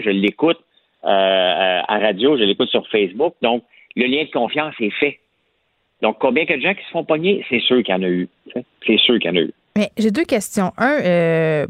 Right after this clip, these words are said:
Speaker 2: pour ce qui a trait aux photos, là, et, euh, ces fraudes-là, quand même, de plusieurs milliers de dollars, est-ce que tu sais pourquoi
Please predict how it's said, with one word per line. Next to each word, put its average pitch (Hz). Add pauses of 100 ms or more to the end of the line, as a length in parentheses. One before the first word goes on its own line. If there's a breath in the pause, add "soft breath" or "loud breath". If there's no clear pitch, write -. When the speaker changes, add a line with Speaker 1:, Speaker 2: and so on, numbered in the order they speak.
Speaker 2:
pour 190
ce -
qui 196
a 165
trait -
aux 240
photos, 226
là, 208
et, 165
euh, 78
ces -
fraudes-là, 190
quand 165
même, 202
de 185
plusieurs 202
milliers 196
de 175
dollars, 185
est-ce 240
que 214
tu -
sais 403
pourquoi 262